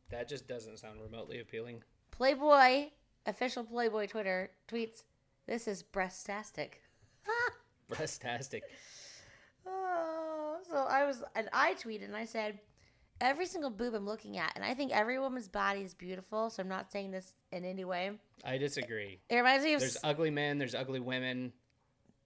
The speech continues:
Speaker 2: I mean, you can't see faces, but I mean, like, some of these
Speaker 1: <laughs>
Speaker 2: boobs, if you look at, if you look at the ad, it looks like Slinky, the Slinky dog from Toy Story. Just two big, old, nipply
Speaker 1: Slinky
Speaker 2: eyes and
Speaker 1: dog.
Speaker 2: some dangly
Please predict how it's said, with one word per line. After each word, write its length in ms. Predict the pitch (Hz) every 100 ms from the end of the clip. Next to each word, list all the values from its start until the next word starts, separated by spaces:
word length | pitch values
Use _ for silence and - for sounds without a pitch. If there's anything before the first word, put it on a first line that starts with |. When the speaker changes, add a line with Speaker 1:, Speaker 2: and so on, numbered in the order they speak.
| _ 302
Speaker 2:
I 80 | 349
mean, 120 | 339
you 60 |
can't 160 | 339 349
see 100 | 330
faces, 400 | 320 302 180 -
but 120 | 254 247
I 40 |
mean, 200 | 254 240
like, 80 | 165 -
some 120 | 294
of 80 | 311
these 160 | 320 262
Speaker 1:
<laughs> 0 |
Speaker 2:
boobs, 340 | 247 262 247 453 - - - -
if 160 | 247
you 80 | 277
look 180 | 285 302
at, 160 | 339 - _ -
if 160 | 233 247
you 80 |
look 140 | 269 294
at 80 | 294
the 160 | 254
ad, 200 | 214 190 233
it 40 |
looks 220 | 247 247
like 140 | 277 277
Slinky, 560 | - 220 254 254 196 160
the 140 | 196
Slinky 380 | - 247 233 233
dog 360 | 202 175 175 -
from 180 | 190
Toy 180 | 185 202
Story. 400 | 190 180 113 - - _ _ _ _ _ _ _ _ _ _ _ _ _ _ _ _ _ _ -
Just 260 | 208 - -
two 360 | 269 294 330 247 -
big, 340 | 269 254 240
old, 300 | 269 285 262 - -
nipply 440 | 254 277 254 269
Speaker 1:
Slinky 60 | 277
Speaker 2:
eyes 400 | 269 254 247 240
and 120 | 233
Speaker 1:
dog. 80 | -
Speaker 2:
some 380 | 233 214 214 214 _ _ _ _ - 180
dangly 440 | 214 254 254 285